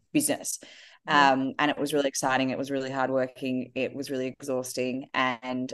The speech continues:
Speaker 1: I exited the business about five years ago now. Um, Craig, my co-founder, and I were romantically together. So he was, we were, we were, we were business and romantic partners, which is always <laughs> a challenge.
Speaker 2: <laughs>
Speaker 1: Um, at best, at the best of times, it's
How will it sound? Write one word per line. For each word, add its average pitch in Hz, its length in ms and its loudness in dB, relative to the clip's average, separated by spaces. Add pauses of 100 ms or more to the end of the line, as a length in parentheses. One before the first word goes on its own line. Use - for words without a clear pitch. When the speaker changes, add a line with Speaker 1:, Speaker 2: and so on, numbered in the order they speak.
Speaker 1:
I 135 180 2
exited 143 300 -4
the 135 160 -6
business 139 320 -6
about 135 400 0
five 139 220 2
years 143 240 -4
ago 156 180 2
now. 151 440 4 (340)
Um, 131 440 0 (120)
Craig, 135 580 4
my 135 80 0
co-founder, 131 520 -2
and 123 100 -2
I 123 160 0
were 123 580 2
romantically 131 880 -2 (260)
together. 202 480 10
So 160 120 -6
he 143 140 -2
was, 127 340 -8
we 139 140 -2
were, 131 120 -4
we 139 140 -2
were, 131 180 0
we 143 120 -2
were 131 120 0
business 139 380 -4
and 127 200 -2
romantic 123 400 -4
partners, 208 380 0
which 147 200 -4
is 135 100 -2
always 135 580 4 (100)
<laughs> - 120 -6
a 202 300 0 (260)
challenge. 453 420 12
Speaker 2:
<laughs> - 40 -16 (640)
Speaker 1:
Um, 196 320 12
at 139 180 6
best, 165 240 2
at 175 60 -6
the 175 60 6
best 165 200 2
of 180 80 0
times, 202 320 4
it's 190 140 -4